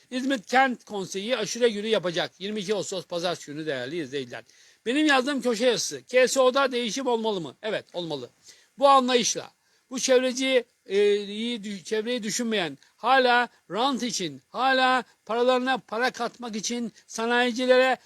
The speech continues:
destek olmaya, kenti, yeşilini yok etmek için yeni araziler isteyen Kocaeli Sanayi Odası Başkanı'yla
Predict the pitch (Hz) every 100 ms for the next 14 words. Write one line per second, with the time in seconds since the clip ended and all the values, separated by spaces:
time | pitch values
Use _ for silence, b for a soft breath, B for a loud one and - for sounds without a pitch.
0 | b - 233 - 262 214 233 214 220 226
1 | 240 - b - 233 254 214 269 277 233
2 | b _ 190 233 - 254 254 269 269 233
3 | b _ 180 269 233 247 - 226 214 214
4 | 247 254 208 _ - 233 302 277 269 254
5 | 233 262 240 - 226 240 226 b b 233
6 | 247 254 233 233 233 226 202 202 214 -
7 | 220 220 190 208